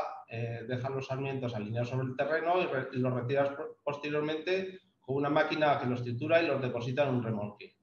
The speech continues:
¿vale? La máquina desarrollada aúna todas las operaciones, eh, que son necesarias, pues, para recoger la poda con fines energéticos. Ahorra tiempos, ahorra costes y garantiza que no se contamina de maqui-, de tierra o de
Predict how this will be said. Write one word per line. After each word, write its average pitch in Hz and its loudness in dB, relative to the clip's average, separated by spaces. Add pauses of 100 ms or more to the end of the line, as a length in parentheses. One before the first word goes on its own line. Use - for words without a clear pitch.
(460)
¿vale? 127 0
La 123 4
máquina 165 4
desarrollada 160 6
aúna 127 0
todas 143 4
las 147 2
operaciones, 156 0
eh, 123 0
que 120 -4
son 131 -4
necesarias, 143 2
pues, 131 -6
para 120 2
recoger 117 -4
la 123 0
poda 139 2
con 127 -4
fines 127 -4
energéticos. - -10 (520)
Ahorra 131 4
tiempos, 156 4
ahorra 127 2
costes 160 0
y - -4
garantiza 131 2
que 147 -2
no 131 -2
se 131 -6
contamina 123 0
de 110 -4
maqui-, 110 -8
de 117 -2
tierra 160 4
o 135 0
de 104 -6